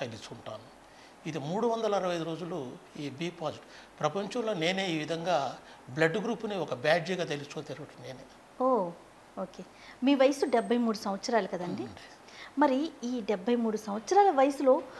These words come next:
Speaker 2: మీ షర్ట్ చూసినా, అంటే మీ వేషధారణ ముఖ్యంగా గమనిస్తే, హ్యాండ్‌కి ఒక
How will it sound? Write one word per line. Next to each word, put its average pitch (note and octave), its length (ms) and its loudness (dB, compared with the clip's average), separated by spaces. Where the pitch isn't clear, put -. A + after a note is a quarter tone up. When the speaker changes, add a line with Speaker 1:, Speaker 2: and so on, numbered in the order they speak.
Speaker 2:
మీ C4+ 140 6
షర్ట్ B3+ 380 2
చూసినా, C#4 300 2
అంటే C4 180 2
మీ C4+ 180 2
వేషధారణ C4+ 680 6
ముఖ్యంగా B3+ 520 2
గమనిస్తే, A#3 540 0
హ్యాండ్‌కి C4 460 8
ఒక A3+ 160 4